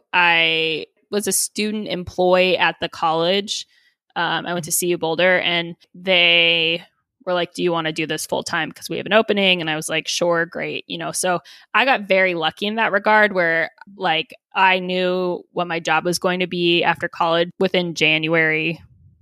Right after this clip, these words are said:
like, of my last semester. I don't know. It's hard to think about now. I, I don't, like, I,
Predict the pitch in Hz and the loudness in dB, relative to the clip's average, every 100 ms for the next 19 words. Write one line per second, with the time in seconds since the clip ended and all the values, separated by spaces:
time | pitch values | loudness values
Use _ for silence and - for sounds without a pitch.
0 | _ _ _ _ _ 185 156 - _ _ | _ _ _ _ _ -4 -4 -12 _ _
1 | - 165 156 156 - - 160 160 - - | -4 -4 -2 -4 -6 -2 -2 0 -8 -4
2 | 156 180 - 339 349 - - - _ 311 | -2 -2 0 0 0 -6 -20 -20 _ -4
3 | 494 240 208 190 - - 415 415 - - | -4 0 0 0 0 -2 0 0 -2 -8
4 | 214 254 151 - 170 156 - 214 220 - | -8 -4 -4 0 -2 -2 0 0 0 0
5 | 226 254 285 - _ _ - _ _ - | 0 2 0 -4 _ _ -20 _ _ -20
6 | _ - 254 262 | _ 0 0 2